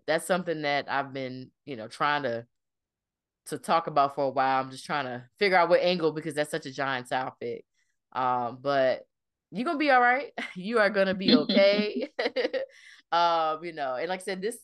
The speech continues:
this topic kinda came about 'cause we were just, you know, on the phone as usual, just talking about our work weeks and talking about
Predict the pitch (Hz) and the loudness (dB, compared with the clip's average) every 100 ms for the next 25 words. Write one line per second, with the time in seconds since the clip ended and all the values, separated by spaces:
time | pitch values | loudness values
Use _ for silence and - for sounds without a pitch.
0 | _ 185 196 185 180 170 208 175 151 226 | _ -6 -2 2 2 0 -2 -2 -2 -2
1 | 180 175 143 143 160 160 151 139 170 139 | -2 -2 0 2 2 0 -8 -12 -12 -8
2 | 147 139 - 180 143 127 - 135 143 - | -10 -10 -14 -10 -6 -6 -4 -8 -8 -6
3 | 139 143 135 131 131 139 139 127 123 - | -4 -4 -6 -6 -8 -8 -8 -6 -8 -10
4 | _ _ _ _ - 131 - 262 151 147 | _ _ _ _ -16 -12 -8 -8 -6 -4
5 | 143 143 139 127 165 160 151 156 156 - | -2 0 -2 0 -2 -2 -8 -8 -10 -10
6 | 143 123 110 147 147 143 135 139 139 139 | -8 -8 2 2 2 -2 -4 0 2 4
7 | 139 | 2